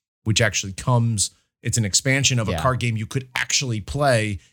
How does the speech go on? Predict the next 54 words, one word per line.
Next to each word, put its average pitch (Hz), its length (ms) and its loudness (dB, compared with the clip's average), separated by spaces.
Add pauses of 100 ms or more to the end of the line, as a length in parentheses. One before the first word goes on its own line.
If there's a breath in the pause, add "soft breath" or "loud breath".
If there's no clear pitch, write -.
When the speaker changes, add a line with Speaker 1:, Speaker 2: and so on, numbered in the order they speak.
(160)
Speaker 1:
in 131 200 6
one 120 180 2
of 101 120 -2
the 107 80 -2
Witcher 107 300 -2
video 107 320 -4
games. 73 380 -6
They 92 180 0
actually 104 240 0
just 104 180 -4
turned 107 240 -2
it 95 140 -2
into 95 160 -4
its 87 140 -4
own 90 120 -4
game 87 200 -4
'cause 87 100 -2
Speaker 2:
Yeah. 90 40 -4
Speaker 1:
it 85 40 -6
was - 100 -2
so 92 140 -2
popular. 80 540 -8 (120)
Speaker 2:
I 123 60 2
mean, 120 160 -2
even, 131 300 -4 (100)
even 143 240 -4
going 139 240 -4
back 123 220 -4
to 101 140 -6 (380)
Final 117 240 -4
Fantasy, 104 520 -10 (120)
as 95 480 -8
early 151 220 -4
as 107 100 -6
Final 110 220 -6
Fantasy 101 400 -8
Speaker 1:
Eight, 113 560 4
Speaker 2:
there 98 180 -2
Speaker 1:
eight 110 60 0
Speaker 2:
was 110 80 0
Speaker 1:
had 104 80 0
Speaker 2:
a - 20 -2
Speaker 1:
a 98 40 -4
card 98 180 -2
Speaker 2:
trading 127 300 0
Speaker 1:
game. 123 60 -6
Speaker 2:
card 113 400 -4
game 113 220 -2
Speaker 1:
Yes. 98 300 2
Speaker 2:
embedded 98 640 -4
in 127 160 -6
it, 78 180 -8
which 101 220 -10
is, 90 160 -8